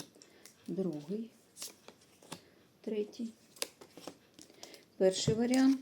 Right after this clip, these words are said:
що здивує? Здивує якийсь, е, чоловік, е, можливо, при погонах, але не обов'язково, просто час зараз у нас такий. Це може бути навіть і, і лікар, і, е,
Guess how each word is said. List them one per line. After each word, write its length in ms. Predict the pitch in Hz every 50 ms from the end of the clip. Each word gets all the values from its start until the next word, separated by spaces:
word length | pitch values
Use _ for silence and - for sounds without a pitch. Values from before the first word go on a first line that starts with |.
| - -
що 300 | - - - - 214 208
здивує? 500 | 202 208 214 185 160 151 151 151 170 180 - - - - - - - - -
Здивує 420 | 170 208 226 220 277 320 311 262
якийсь, 720 | 208 196 196 196 - - 226 226 247 269 262 - - - -
е, 440 | - 208 202 196 196 196 196 190 185
чоловік, 720 | 190 - 226 208 208 202 180 151 147 151 202 214 - - - - - - - - - - -
е, 300 | - 190 196 196 196 196
можливо, 480 | 190 196 214 214 196 226 262 247 233 -
при 160 | - 190 190
погонах, 720 | 190 - 190 156 147 160 170 165 165 214 254 - - - - - - - - - - - - -
але 380 | - 220 214 226 233 226 226 214
не 140 | 208 214
обов'язково, 760 | 202 175 196 196 175 180 180 175 - - - 185 185 196 226 220
просто 280 | - 185 - - -
час 280 | 170 - 180 180 190 190
зараз 260 | 247 269 302 294 - -
у 40 | 254
нас 100 | 247 -
такий. 420 | - 269 254 - - 262 247 233
Це 180 | 233 - - 226
може 280 | 208 208 202 190 208
бути 320 | 190 185 196 202 202 202 190
навіть 400 | 190 190 185 180 175 170 - 175
і, 40 |
і 280 | 170 165 - 202 170 156
лікар, 400 | 156 208 - - 220 202 185 190 -
і, 280 | 202 180 170 165 160 - - - - - - - - - - - - - - -
е, 320 | 233 180 170 165 160 160